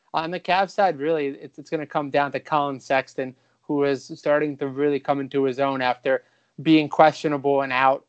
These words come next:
every single game for it seems like, uh, for it seems like forever, where he just did not suit up for the Cavs. He finally played,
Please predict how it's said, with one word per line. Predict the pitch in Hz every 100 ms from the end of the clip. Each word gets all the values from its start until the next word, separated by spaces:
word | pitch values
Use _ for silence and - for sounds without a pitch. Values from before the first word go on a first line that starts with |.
| -
every | 147 151
single | 135 156 147 135
game | 135 135 131
for | - 135
it | 131
seems | - 143 131
like, | 131 - -
uh, | 170 - -
for | 165 165
it | 139
seems | 165
like | 156 151
forever, | - 135 135 127 117 _ _ -
where | 143 131
he | 131
just | 135 143 120
did | 139 139
not | 131 135 -
suit | - 147
up | 139 135 _
for | 143
the | 127
Cavs. | - 139 123 -
He | 143
finally | 151 156 147
played, | - 147 156 170